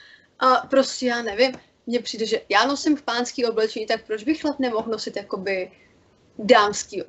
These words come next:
dámský oblečení? Já vím, že to je jako divný, a třeba Harry Styles to teďka jako hrozně, jako, pozved, tohle, a je to úplně, jako, skvělý. A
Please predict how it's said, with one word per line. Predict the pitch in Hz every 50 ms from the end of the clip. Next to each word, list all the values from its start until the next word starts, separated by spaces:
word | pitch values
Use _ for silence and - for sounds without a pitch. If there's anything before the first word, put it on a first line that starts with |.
| 208
dámský | 202 196 190 196 202 - - - - 190 180
oblečení? | 185 185 190 190 - - - - - - - -
Já | 220 240
vím, | 240 269 269
že | 247 285
to | 277 285
je | 269
jako | 254 247 262
divný, | 220 226 233 233 220
a | 214 220
třeba | - - 233 233
Harry | - 247 226 226
Styles | - - - 202 220 -
to | 233 208
teďka | 226 220 - - 226 208
jako | 202 202 - 220
hrozně, | 226 220 220 214 202 - 220 214 208 208 208 208 - _ _ _ _ _ _ _ _ _ _ _ _ _ _ _ _ 226
jako, | 233 226 254
pozved, | 247 - - 254 247 233 208 220 208 202 262 349 - - -
tohle, | 247 226 233 233 220 190 226 320 - - _ _ _ _ _ _ _ _ _ _ _ _ _ -
a | 262 262
je | 262
to | 254 269 254 247
úplně, | 247 254 254 247 247
jako, | 240 233 254 247
skvělý. | - - - 247 233 226 226 -
A | - 220 202 - - -